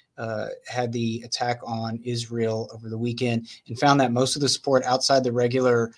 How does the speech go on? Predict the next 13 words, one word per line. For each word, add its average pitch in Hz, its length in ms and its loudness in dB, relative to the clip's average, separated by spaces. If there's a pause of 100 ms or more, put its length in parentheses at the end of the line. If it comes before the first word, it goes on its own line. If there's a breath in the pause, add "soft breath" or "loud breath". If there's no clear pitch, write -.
(140 loud breath)
support 120 400 -2
that 117 140 -2
they 123 120 4
receive 120 880 2
from 117 400 -2
the 113 120 -6
country 127 400 -4
of 113 120 0
Iran 120 720 2 (180 loud breath)
came 185 180 4
mostly 139 300 4
from 117 200 -4
cryptocurrencies. 113 1000 -4